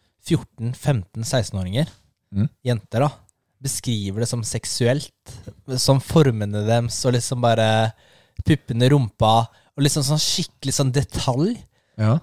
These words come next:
Speaker 1: Eh, og, og, og så liksom, eh, og så er det kanskje en annen karakter da, kanskje en mye eldre da, som bare, åh, jeg bare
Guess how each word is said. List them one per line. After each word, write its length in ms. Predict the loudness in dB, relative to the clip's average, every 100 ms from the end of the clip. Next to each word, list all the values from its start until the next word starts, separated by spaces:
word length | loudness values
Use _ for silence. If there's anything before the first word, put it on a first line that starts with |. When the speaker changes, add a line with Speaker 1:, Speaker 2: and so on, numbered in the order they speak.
| 2
Speaker 1:
Eh, 300 | 4 4 4 -2 2
og, 320 | 6 8 6 _ _ _
og, 180 | 2 2 4
og 160 | 0 2
så 100 | 2
liksom, 380 | 4 4 4 -2 _ _ _ _ _ _
eh, 340 | 0 2 4 2
og 80 | 2
så 140 | 4
er 80 | 4
det 160 | 4 2
kanskje 320 | -2 0 0
en 80 | 4
annen 220 | 2 4
karakter 480 | 0 0 0 2 4
da, 80 | 2 0 -12 -2
kanskje 220 | 0 0
en 80 | 0
mye 180 | 0 -2
eldre 240 | -4 -2 0
da, 100 | 0 -2
som 180 | -4 2
bare, 400 | 2 4 2 2
åh, 320 | 0 -2 -4 -4 -4
jeg 140 | 0
bare 180 | 2